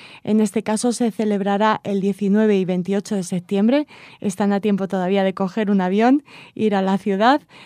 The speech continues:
para disfrutar de diez jornadas de grandes proyecciones. Este festival promete volver a ser una vez más una verdadera fiesta del cine, como diría un clásico, con además actividades atractivas, paneles y seminarios interesantes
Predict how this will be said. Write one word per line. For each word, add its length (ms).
para 220
disfrutar 580
de 240
diez 260
jornadas 460
de 120
grandes 540
proyecciones. 800
Este 240
festival 400
promete 540
volver 280
a 60
ser 240
una 160
vez 120
más 360
una 520
verdadera 540
fiesta 460
del 180
cine, 340
como 200
diría 420
un 160
clásico, 640
con 180
además 380
actividades 560
atractivas, 640
paneles 500
y 140
seminarios 520
interesantes 760